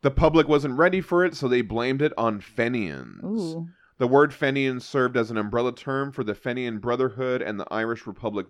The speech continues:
Speaker 1: Brotherhood, secret political organizations dedicated to the establishment of an independent Irish republic in the nineteenth and early twentieth centuries. And you can kinda see on the headline there, it says, "Witchfinder recovers missing child from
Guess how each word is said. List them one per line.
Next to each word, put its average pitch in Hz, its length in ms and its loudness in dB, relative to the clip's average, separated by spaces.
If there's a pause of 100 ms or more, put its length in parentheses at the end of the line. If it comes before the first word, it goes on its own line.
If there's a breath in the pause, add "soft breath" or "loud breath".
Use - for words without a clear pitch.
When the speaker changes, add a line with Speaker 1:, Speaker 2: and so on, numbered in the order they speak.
Speaker 1:
Brotherhood, 87 720 -4 (340 soft breath)
secret 135 340 -2
political 113 360 -2
organizations 107 720 -2
dedicated 104 400 -4
to 107 100 -10
the 92 80 -4
establishment 95 760 -6 (260 soft breath)
of 120 100 0
an 113 80 -2
independent 135 540 -2
Irish 123 380 0
republic 98 720 -6 (360)
in 110 80 -4
the 107 80 -2
nineteenth 107 540 -4
and 92 160 -10
early 104 300 -4
twentieth 107 400 -6
centuries. - 840 -14 (260)
And 131 100 0
you 127 60 0
can 135 120 -4
kinda 120 220 -2
see 113 400 -4 (320 soft breath)
on 113 140 -4
the 101 80 -4
headline 101 420 -2
there, 90 220 -2
it 90 80 -10
says, 98 240 -6
"Witchfinder 110 560 -4
recovers 98 800 -4 (300 soft breath)
missing 117 340 -4
child 101 360 -2
from 98 220 -8